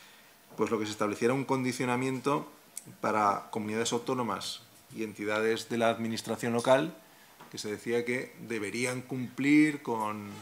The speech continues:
esa electronificación de la administración, si se me permite la palabreja,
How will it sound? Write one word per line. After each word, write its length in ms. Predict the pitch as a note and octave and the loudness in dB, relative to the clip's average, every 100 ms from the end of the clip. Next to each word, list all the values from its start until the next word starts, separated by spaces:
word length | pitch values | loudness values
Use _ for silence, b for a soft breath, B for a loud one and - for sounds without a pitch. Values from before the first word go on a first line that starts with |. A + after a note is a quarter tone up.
| - - - | -16 -18 -6
esa 600 | A#2 - A#2 A#2 A2 - B B | -4 0 4 4 2 -2 B B
electronificación 1160 | B2 B2+ B2+ - C3 B2 A#2+ B2 A#2+ A2+ B2+ A#2+ | -2 0 -2 -2 0 0 -2 -2 -2 0 -2 -2
de 100 | A#2 | 0
la 80 | A2+ | -2
administración, 800 | B2 A#2 - A2+ G#2+ C3 C#3 D3 | -2 -4 -2 -2 2 2 2 2
si 160 | A2+ | -4
se 60 | G#2 | -4
me 120 | G#2+ | -4
permite 320 | G2 G2+ A2 | -4 -6 0
la 100 | A2 | 0
palabreja, 540 | A2 A2+ A#2 B2 D3+ | 4 4 4 2 0